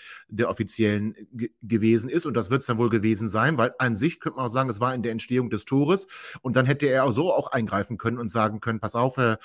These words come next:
das müssen wir uns noch mal angucken, das ist dann doch faul." Aber, äh, also halten wir fest, wir hätten uns nicht beschweren dürfen, hätte es einen Elfmeter gegen uns gegeben, unser Tor hätte nicht gezählt.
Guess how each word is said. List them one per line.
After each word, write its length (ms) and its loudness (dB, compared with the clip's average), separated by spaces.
das 140 0
müssen 200 0
wir 40 2
uns 120 -2
noch 80 2
mal 120 2
angucken, 380 -4
das 140 0
ist 100 -8
dann 80 -2
doch 160 -2
faul." 420 2
Aber, 400 6
äh, 100 -20
also 280 0
halten 260 0
wir 80 2
fest, 340 2
wir 140 -2
hätten 180 0
uns 140 -6
nicht 100 -6
beschweren 340 0
dürfen, 440 0
hätte 220 -4
es 160 -2
einen 80 -4
Elfmeter 340 0
gegen 200 2
uns 160 -2
gegeben, 320 0
unser 200 -2
Tor 240 -2
hätte 180 -2
nicht 160 -2
gezählt. 500 4